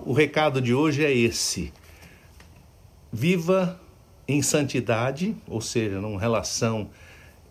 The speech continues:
de intimidade com Deus. Numa re-, santidade não significa que eu não tenho erros, que eu não tenho pecados, que eu não peco mais,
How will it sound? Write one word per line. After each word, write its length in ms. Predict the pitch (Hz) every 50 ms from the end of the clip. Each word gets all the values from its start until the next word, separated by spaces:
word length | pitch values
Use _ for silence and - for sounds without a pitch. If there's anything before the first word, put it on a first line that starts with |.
| -
de 320 | - 107 101 117 120 117 117
intimidade 800 | 143 143 - 151 139 123 120 113 104 113 117 117 117 101 107
com 220 | - - 107 92 92
Deus. 380 | 92 101 113 135 147 147 127 117
Numa 180 | 123 120 117
re-, 120 | 104 123 120
santidade 680 | - - 165 156 - 139 123 - 131 127 127 123 120 120
não 160 | 120 120 113
significa 560 | - - 123 110 113 110 - - 117 - 120
que 140 | 113 - 113
eu 40 | 104
não 140 | 104 101 92
tenho 380 | - - 95 92 87 90 98
erros, 400 | 120 147 156 156 139 131 123 -
que 100 | - -
eu 60 | 107
não 100 | 101 101
tenho 240 | 85 - 110 101 95
pecados, 640 | 82 - 98 - - - 120 131 139 147 139 131 -
que 100 | - 127
eu 60 | 113
não 160 | 110 104 92
peco 300 | 85 - 117 101 - 107
mais, 420 | 101 107 117 127 135 139 - -